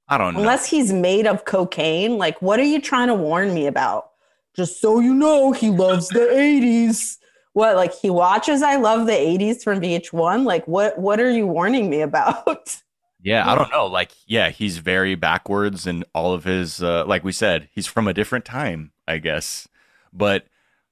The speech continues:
Speaker 1: I don't know. I, I think it's just that he's, he, he, he hasn't grown past his, like, personality from two thousand two.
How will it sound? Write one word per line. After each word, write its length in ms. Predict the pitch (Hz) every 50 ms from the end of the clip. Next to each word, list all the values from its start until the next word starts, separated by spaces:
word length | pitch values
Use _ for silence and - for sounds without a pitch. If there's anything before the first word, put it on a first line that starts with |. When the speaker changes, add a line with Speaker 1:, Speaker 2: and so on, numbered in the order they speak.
| _
Speaker 1:
I 100 | - -
don't 160 | 370 339 113 104
know. 320 | 113 135 160 294 254 - _ _
I, 200 | - - 123 113 - -
I 140 | - 127 143
think 220 | 139 202 180 170 170
it's 100 | 156 139
just 160 | 160 151 -
that 100 | 165 147
he's, 560 | 139 147 151 156 151 151 143 139 - - - _ _ _ _ _ _ _ _ _ _ _ _ _ _ _
he, 180 | _ 107 117
he, 220 | 113 - 107 117 _ _ _ _ _ _
he 260 | - 104 139 151 151 147
hasn't 540 | - - 120 147 160 143 151 160 151 113
grown 260 | 98 113 117 120 123 120
past 300 | 120 123 113 113 - -
his, 140 | 107 92 104
like, 140 | 98 - -
personality 580 | 101 101 - - 90 87 87 87 87 85 85
from 220 | - - 82 80 -
two 140 | - 87
thousand 360 | 80 - 78 76 78 76 71 73
two. 180 | - 71 64